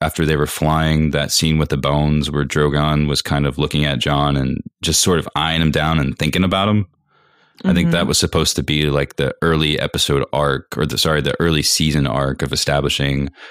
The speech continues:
Speaker 1: a little bit more personality and a little bit more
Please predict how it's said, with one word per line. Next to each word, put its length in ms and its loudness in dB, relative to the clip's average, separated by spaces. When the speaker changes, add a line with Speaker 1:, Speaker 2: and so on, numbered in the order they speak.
Speaker 1:
a 40 0
little 200 2
bit 160 0
more 640 2
personality 800 2
and 120 0
a 40 2
little 160 2
bit 160 0
more 560 0